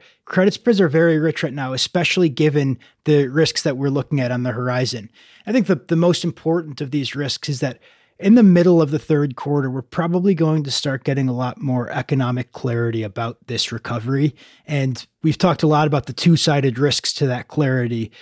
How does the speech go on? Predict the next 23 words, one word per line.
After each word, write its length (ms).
but 80
that's 140
gonna 120
start 380
to 100
become 540
tangible 840
later 400
on 240
in, 140
in 180
the 100
third 300
quarter. 500
And 80
we 80
could 180
see 160
some 160
spread 300
weakness 420
following 460
that. 340